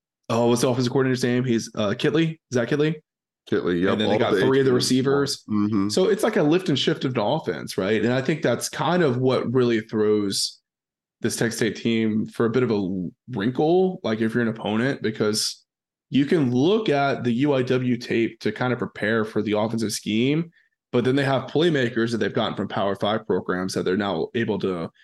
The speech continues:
Speaker 1: kind of uplift the talent that was in that U I W system to make it even more lethal and deadly. So th-, that part is, is really
Speaker 2: And I
Speaker 1: fascinating
Speaker 2: guess
Speaker 1: to me.
Speaker 2: we gotta explain that there. So U T S A and U I W played each other in two thousand nineteen.
Speaker 1: Yeah.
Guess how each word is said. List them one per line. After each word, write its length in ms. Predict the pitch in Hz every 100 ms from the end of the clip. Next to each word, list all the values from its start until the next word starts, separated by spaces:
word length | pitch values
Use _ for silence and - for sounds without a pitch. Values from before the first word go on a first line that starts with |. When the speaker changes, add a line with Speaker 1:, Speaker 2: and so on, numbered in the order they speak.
| _ _
Speaker 1:
kind 180 | - 120
of 200 | 95 - - -
uplift 420 | 117 120 127 113
the 60 | 110
talent 540 | - 123 143 117 -
that 160 | - 101
was 160 | 101 104
in 80 |
that 120 | 98 101
U 160 | 101
I 60 | 101
W 280 | 92 90 85
system 500 | - 107 - 71 - _ _ _
to 100 | -
make 180 | 110 110
it 60 | 110
even 180 | 110 101
more 180 | 95
lethal 400 | 95 101 - 76
and 80 | 76
deadly. 440 | 87 85 50 50 - _ _ _
So 240 | - 104
th-, 100 | - -
that 200 | 113 113
part 200 | 117 92
is, 140 | -
is 180 | 110 -
really 100 | 98
Speaker 2:
And 100 | -
I 40 |
Speaker 1:
fascinating 260 | 127 131 147
Speaker 2:
guess 140 | 139
Speaker 1:
to 60 | -
me. 80 | - _ _
Speaker 2:
we 100 | 131
gotta 140 | 120 110
explain 360 | 92 - 113
that 180 | 107 104
there. 160 | 107 101
So 160 | -
U 240 | 98 95 127
T 180 | - 147
S 180 | 120
A 140 | 120 113
and 120 | 101
U 120 | 110
I 80 | 98
W 460 | 85 98 92 85 -
played 380 | - 107 107 98
each 220 | 92 -
other 280 | 92 90 82
in 340 | 87 87 87
two 220 | - 113
thousand 460 | 95 101 95 87 87
nineteen. 680 | 82 80 71 - 73 - - _ _
Speaker 1:
Yeah. 220 | - 101